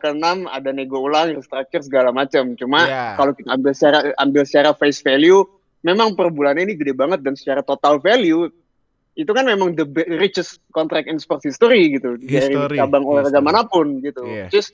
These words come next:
Speaker 1: sangat outstanding gitu. Jadi
Speaker 2: Iya, iya, iya,
Speaker 1: gua,
Speaker 2: iya.
Speaker 1: dan ya gua nggak kaget sih untuk Ma-, seorang Mahomes dapat segitu gitu. Jadi,
Speaker 2: Ah.
Speaker 1: dan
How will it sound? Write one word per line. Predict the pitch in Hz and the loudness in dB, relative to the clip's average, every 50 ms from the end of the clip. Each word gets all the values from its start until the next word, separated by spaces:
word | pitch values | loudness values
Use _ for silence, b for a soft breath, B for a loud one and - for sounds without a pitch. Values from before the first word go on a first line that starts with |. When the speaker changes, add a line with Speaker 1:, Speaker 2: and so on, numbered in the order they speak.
| _ _ _ _ - | _ _ _ _ -4
Speaker 1:
sangat | 151 147 151 | -2 0 0
outstanding | 151 151 - - 190 220 220 196 175 156 147 139 131 131 | 0 0 2 4 4 4 6 6 4 4 2 -2 -6 -8
gitu. | 135 131 131 127 | -12 -10 -8 -6
Jadi | 127 127 131 | -4 -2 0
Speaker 2:
Iya, | 143 139 123 113 107 | 0 0 0 -2 -4
iya, | 110 110 104 104 | -6 -8 -8 -10
iya, | 101 101 98 - | -10 -10 -8 -4
Speaker 1:
gua, | 151 196 226 170 | -2 0 0 2
Speaker 2:
iya. | 175 165 | 4 4
Speaker 1:
dan | 160 156 160 160 156 - _ _ _ _ _ _ _ _ _ _ | 2 2 2 0 -4 -8 _ _ _ _ _ _ _ _ _ _
ya | - 156 143 | -4 -2 -2
gua | 135 147 269 269 170 | 2 4 4 4 4
nggak | 139 139 | 4 2
kaget | 139 147 190 - | 2 2 2 0
sih | - 147 139 139 135 | -2 -4 -8 -6 -6
untuk | 139 123 139 - _ _ _ _ _ _ _ _ _ 135 | -6 -6 -6 -6 _ _ _ _ _ _ _ _ _ -6
Ma-, | 143 147 143 143 - | -2 0 0 0 0
seorang | 208 - 165 147 139 143 139 | -2 0 0 2 2 2 2
Mahomes | 139 139 131 135 147 147 147 135 - | 2 2 2 2 0 0 -2 -4 -6
dapat | - 139 123 - - 135 - _ _ _ _ _ _ _ _ _ _ | -6 -6 -6 -4 -4 -6 -6 _ _ _ _ _ _ _ _ _ _
segitu | - - 123 127 147 139 - 143 131 127 117 | -10 -6 0 0 0 0 2 2 2 0 0
gitu. | 113 107 - 117 120 | -4 -8 -10 -12 -12
Jadi, | - - 110 143 170 - - _ _ | -10 -4 0 2 2 2 0 _ _
Speaker 2:
Ah. | - 123 117 113 110 107 | -18 -16 -16 -14 -6 0
Speaker 1:
dan | 143 139 139 | 2 4 4